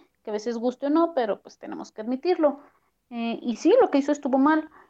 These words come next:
Eh, lo que comentaban, lo que comentaba Iván de, de esto de la chica de la que abusó, que ella ya se pone como de su lado y todo esto. Eh, me recuerda que hubo una ocasión en un partido de béisbol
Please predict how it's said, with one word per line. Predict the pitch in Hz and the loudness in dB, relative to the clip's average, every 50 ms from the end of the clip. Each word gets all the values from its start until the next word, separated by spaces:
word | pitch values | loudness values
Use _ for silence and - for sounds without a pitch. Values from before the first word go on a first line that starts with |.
| _ _ _ - | _ _ _ -16
Eh, | - 226 220 220 | -12 -8 -6 -2
lo | 220 220 220 | -2 -2 -2
que | 220 220 | -2 -6
comentaban, | - 233 226 233 226 220 233 233 233 240 247 247 247 240 226 226 214 196 185 185 - _ _ _ _ _ _ _ _ _ _ _ _ _ - | -6 -4 -4 -4 -4 0 0 2 2 2 2 2 0 0 -2 -2 -4 -4 -6 -8 -10 _ _ _ _ _ _ _ _ _ _ _ _ _ -8
lo | 254 233 220 | -6 -6 -6
que | 208 208 | -6 -4
comentaba | 240 240 233 233 - - 277 294 | -2 0 0 0 0 2 2 4
Iván | 285 311 320 311 294 | 4 4 4 6 6
de, | 262 226 220 214 208 208 196 - - - | 6 4 4 2 2 0 -2 -4 -8 -8
de | - 220 | -6 -6
esto | 220 220 - 240 | -6 -2 -2 -2
de | 226 | 0
la | 226 220 220 | 0 0 -2
chica | - 247 233 - 240 | -2 -10 -10 -8 -6
de | 226 214 | -2 -2
la | 220 220 | -2 -2
que | - 220 | -2 -4
abusó, | 220 247 - - - 339 339 | -4 -4 -6 -2 -2 -2 0
que | - 269 | 0 -2
ella | 254 247 247 | 0 0 0
ya | 247 240 233 233 226 226 226 226 226 220 220 214 233 233 208 | 2 2 0 0 -2 -4 -6 -6 -6 -6 -8 -10 -10 -14 -16
se | - 226 | -18 -20
pone | 214 - 220 208 208 214 214 214 208 202 202 202 196 _ _ _ _ _ | -18 -16 -14 -12 -10 -10 -10 -8 -8 -8 -10 -12 -14 _ _ _ _ _
como | - 208 202 202 | -12 -6 -4 -2
de | 190 190 | -2 -4
su | 190 - 214 | -4 -2 0
lado | 226 240 247 240 226 | 2 4 4 4 2
y | 226 226 | 0 -2
todo | 226 214 226 | -4 -4 -2
esto. | 226 220 - - 226 226 - _ _ _ _ _ _ _ _ _ _ _ _ | -4 -4 -8 -14 -16 -16 -18 _ _ _ _ _ _ _ _ _ _ _ _
Eh, | - 220 208 208 | -16 -12 -10 -6
me | 214 214 220 | -4 -2 -4
recuerda | 226 220 - 277 320 359 359 | -4 -2 0 0 0 0 -2
que | - 320 285 262 240 233 226 214 - - | -2 -2 0 2 2 2 2 0 -2 -4
hubo | - 240 247 | -8 -6 -4
una | 254 269 294 | 0 0 -2
ocasión | 285 285 254 - - - - 233 208 196 220 240 | -2 -2 -4 -4 -4 -6 -6 -2 -2 0 0 -2
en | 240 220 | -4 -6
un | 214 208 208 | -6 -6 -4
partido | 226 220 220 - 226 226 | -6 -6 -4 -4 -4 -2
de | 226 | -2
béisbol | 214 208 214 208 208 214 214 196 196 202 226 | -2 -2 -4 -6 -8 -4 -4 -2 -2 -4 -6